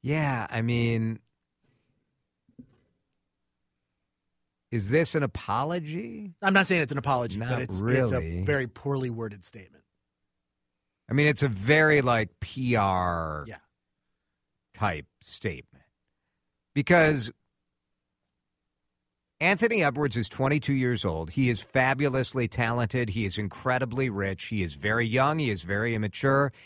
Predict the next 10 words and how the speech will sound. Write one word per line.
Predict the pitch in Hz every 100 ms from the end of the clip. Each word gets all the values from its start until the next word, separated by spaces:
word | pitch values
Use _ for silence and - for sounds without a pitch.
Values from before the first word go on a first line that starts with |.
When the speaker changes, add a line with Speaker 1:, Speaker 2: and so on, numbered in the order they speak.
| -
Speaker 1:
He | - 160 160
has | 131 170 180 185 196 147 -
at | 135 143 165
his | 160 165
disposal | - 151 - 147 143 113 113 104 101 - _ _ _ -
an | 143 143 - _ -
unlimited | 175 208 226 202 196 170 160
buffet | 147 139 - 127 117 113 113 107 _ _ _ -
of | 123 120 -
temptation. | 117 104 - 82 - -